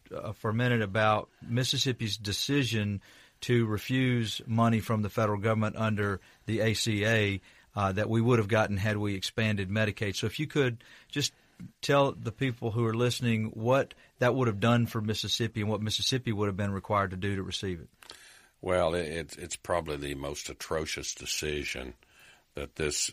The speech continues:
Speaker 2: administration has made not to expand Medicaid to include our working poor.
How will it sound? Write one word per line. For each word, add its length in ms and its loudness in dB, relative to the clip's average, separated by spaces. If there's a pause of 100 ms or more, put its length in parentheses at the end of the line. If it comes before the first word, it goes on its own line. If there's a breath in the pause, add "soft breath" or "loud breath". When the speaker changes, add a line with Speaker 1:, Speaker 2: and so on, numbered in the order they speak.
(120)
Speaker 2:
administration 800 -6
has 160 -12
made 300 0
not 460 -2 (120)
to 200 -6
expand 640 -4
Medicaid 680 -6 (500 loud breath)
to 160 -6
include 480 -2
our 180 0
working 600 -6
poor. 400 -6